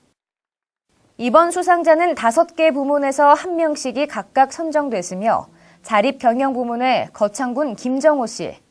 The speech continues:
농어업 신인 부문에 진주시 김득호 씨, 창의 개발 부문에 함안군 안병철 씨, 조직 활동 부문에 하동군 문병헌 씨,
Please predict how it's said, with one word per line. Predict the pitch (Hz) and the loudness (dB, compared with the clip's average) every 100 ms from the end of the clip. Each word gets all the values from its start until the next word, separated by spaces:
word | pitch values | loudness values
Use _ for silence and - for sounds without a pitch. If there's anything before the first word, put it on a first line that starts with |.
| _ _ _ _ - | _ _ _ _ -6
농어업 | 247 277 285 320 | 0 4 6 6
신인 | - 320 311 | 2 -2 -2
부문에 | 277 254 254 262 143 | -2 -2 0 0 0
진주시 | - 240 233 240 285 | -4 -6 -6 -6 -6
김득호 | 285 262 269 302 285 | -4 -4 -2 -4 -6
씨, | 233 - 160 175 _ _ _ _ _ - | -8 -8 -8 -10 _ _ _ _ _ -2
창의 | 330 311 330 | 2 4 4
개발 | 277 226 269 269 | 2 0 2 2
부문에 | 247 220 226 247 185 - | 0 -4 -2 0 0 -4
함안군 | - 302 294 269 277 320 | -8 -2 0 0 -2 -4
안병철 | 175 233 254 294 294 254 | -4 -4 0 0 0 -4
씨, | 226 151 101 - _ _ _ _ _ | -4 -10 -12 -16 _ _ _ _ _
조직 | - 226 285 294 | -8 -4 -2 0
활동 | 311 302 285 | 0 0 -2
부문에 | 247 233 240 277 | -2 -2 -2 -2
하동군 | 277 330 302 277 311 208 | 0 -2 -2 -2 -2 -4
문병헌 | 202 277 277 220 220 233 | -4 -2 0 0 0 -2
씨, | 226 160 156 | -6 -10 -12